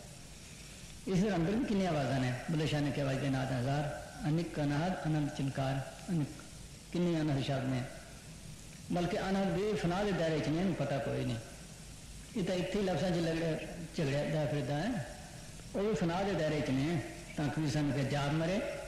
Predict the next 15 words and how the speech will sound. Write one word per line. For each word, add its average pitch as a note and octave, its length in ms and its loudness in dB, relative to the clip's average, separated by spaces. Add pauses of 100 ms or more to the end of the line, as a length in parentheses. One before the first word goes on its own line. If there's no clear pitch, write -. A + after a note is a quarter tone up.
(180)
ਜੱਪਾ E3+ 300 0
ਮਰੇ, D3+ 340 2
ਅਨਹਦ F#3 180 4
ਵੀ D#3 160 2
ਮਰ C#3+ 140 2
ਜਾਏ। D3 300 0 (560)
ਸੁਰਤ F3+ 260 0
ਸਮਾਨੀ D3+ 340 2
ਸ਼ਬਦ C#3 200 0
ਨੇ, D3 160 2
ਤਾਂ C#3 200 0
ਕੋ C#3+ 120 0
ਕਾਲ C3+ 200 0
ਨਾ C3+ 140 2
ਖਾਏ।" C#3 240 0